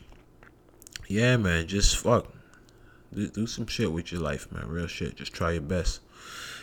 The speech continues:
You feel me? 'Cause, hey, it, it, it can just go anytime. Real shit, man. You, you could, you, you, you, you could be here today and be gone tomorrow.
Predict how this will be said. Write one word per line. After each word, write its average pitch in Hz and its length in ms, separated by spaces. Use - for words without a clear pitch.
You - 80
feel 90 240
me? 87 100
'Cause, - 400
hey, 95 380
it, - 180
it, - 120
it 76 340
can 92 140
just 85 220
go 82 260
anytime. 85 540
Real 80 220
shit, - 380
man. 87 260
You, 87 160
you 87 140
could, 67 140
you, 76 160
you, 90 300
you, 85 220
you 95 160
could 92 160
be 98 100
here 95 100
today 95 280
and 87 80
be 87 80
gone 87 300
tomorrow. 87 500